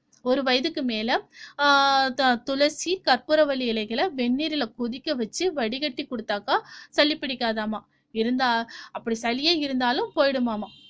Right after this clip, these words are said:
குழந்தைக்கு பேதிக்கு கொடுக்கும் எண்ணெயை தேய்த்து, அதாவது பேதிக்கு மருந்து கொடுக்கறது, எண்ணெய் தேய்ச்சி ஊற்றுறது,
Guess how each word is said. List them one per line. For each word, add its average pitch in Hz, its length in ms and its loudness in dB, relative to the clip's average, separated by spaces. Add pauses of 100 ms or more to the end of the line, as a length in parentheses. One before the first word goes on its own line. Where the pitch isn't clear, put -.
(200)
குழந்தைக்கு 294 520 -2
பேதிக்கு 277 480 -2
கொடுக்கும் 233 500 -4
எண்ணெயை 233 480 -2
தேய்த்து, 240 320 -8 (380)
அதாவது 254 420 -4
பேதிக்கு 285 400 0
மருந்து 247 320 0
கொடுக்கறது, 226 600 -4
எண்ணெய் 247 220 -2
தேய்ச்சி 277 300 -6
ஊற்றுறது, 226 560 -4